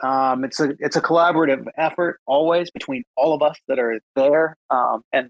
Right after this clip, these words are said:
the same goes for Vagabond Magazine, of course. It's a collaborative effort between all the key players and the stakeholders, and we're all stakeholders in it. Um, yeah, so I'm, I'm excited. If you guys haven't checked it out yet, go down,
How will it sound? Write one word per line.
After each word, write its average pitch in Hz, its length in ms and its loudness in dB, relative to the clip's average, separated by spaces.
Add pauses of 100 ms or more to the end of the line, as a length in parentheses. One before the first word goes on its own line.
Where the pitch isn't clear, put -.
the - 80 -14
same 135 240 0
goes 120 180 2
for 110 140 -4
Vagabond 120 480 2
Magazine, 127 420 2
of 156 140 -2
course. 175 340 2
It's 151 220 -2
a 127 80 0
collaborative 135 640 2
effort 143 340 0
between 135 400 -4 (380)
all 156 160 2
the 147 80 0
key 160 180 -6
players 151 460 -2
and 127 100 -6
the - 20 -16
stakeholders, 156 640 -2
and 147 160 -2
we're 156 160 2
all 175 160 2
stakeholders 131 800 -2
in 127 100 -2
it. 117 120 -4 (400)
Um, 123 380 0 (400)
yeah, 147 160 2
so 156 240 0
I'm, 156 220 -4 (120)
I'm 170 100 -2
excited. 165 360 0
If 131 160 -8
you 170 80 2
guys 170 160 0
haven't 170 320 -2
checked 170 260 -2
it 156 80 -2
out 156 220 2
yet, 185 220 0 (460)
go 175 200 4
down, 175 400 0